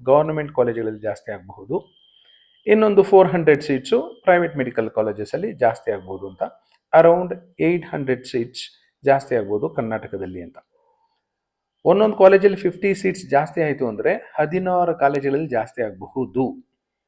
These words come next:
So ಯಾವ ಕಾಲೇಜಲ್ಲಿ ಜಾಸ್ತಿ ಆಗಬಹುದು ಅನ್ನೋದನ್ನ ಸುಮ್ನೆ ಒಂದು ಗೆಸ್ ಮಾಡೋಣ, ನೋಡೋಣ ಆಮೇಲೆ ಏನ್ ಸರಿ ಹೋಗುತ್ತೆ ಇಲ್ಲ ಅಂತ. ಇದು just ಗೆಸ್ ವರ್ಕ್ ಅಷ್ಟೇ. This is not any prediction, exact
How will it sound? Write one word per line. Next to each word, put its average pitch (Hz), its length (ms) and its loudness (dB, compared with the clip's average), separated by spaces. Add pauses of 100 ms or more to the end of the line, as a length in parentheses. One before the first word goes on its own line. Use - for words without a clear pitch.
(320)
So 180 160 2
ಯಾವ 156 440 6
ಕಾಲೇಜಲ್ಲಿ 156 440 2
ಜಾಸ್ತಿ 135 440 0
ಆಗಬಹುದು 139 960 0
ಅನ್ನೋದನ್ನ 160 300 -2 (560)
ಸುಮ್ನೆ 247 200 0
ಒಂದು 165 200 0
ಗೆಸ್ 151 260 2
ಮಾಡೋಣ, 156 280 2 (220)
ನೋಡೋಣ 151 480 2
ಆಮೇಲೆ 123 320 2
ಏನ್ 120 120 -6
ಸರಿ 120 200 -4
ಹೋಗುತ್ತೆ 110 420 -6
ಇಲ್ಲ 107 180 -10
ಅಂತ. 95 220 -12 (360)
ಇದು 143 120 -2
just 147 300 -2 (680)
ಗೆಸ್ 160 240 2
ವರ್ಕ್ 156 240 2
ಅಷ್ಟೇ. - 500 -4 (480)
This 120 140 -6
is 123 180 -6
not 123 200 0
any 127 340 -2 (480)
prediction, 120 500 -2 (420)
exact 120 340 -4